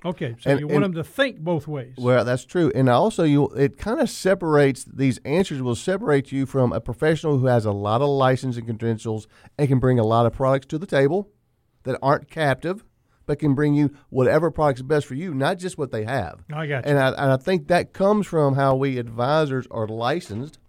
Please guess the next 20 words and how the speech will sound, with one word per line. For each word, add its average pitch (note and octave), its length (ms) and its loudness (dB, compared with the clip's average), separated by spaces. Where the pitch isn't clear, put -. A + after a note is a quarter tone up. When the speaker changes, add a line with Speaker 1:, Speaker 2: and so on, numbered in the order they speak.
Speaker 2:
um, A#2 460 0
the, G#2 100 -4
all C3 220 4
the D3 80 -2
many D3 200 0
licenses C#3 360 0
that B2+ 140 -6
we A#2+ 100 -6
can E3 120 -8
have A#2+ 360 -2
to D#3+ 120 -4
bring E3 460 0
products A2 460 -2
to A#2 120 -10
you. G#2+ 60 -2
That's C3 220 -2
why F3+ 180 0
we E3 160 2
get C3+ 220 -2
licensed B2+ 520 -2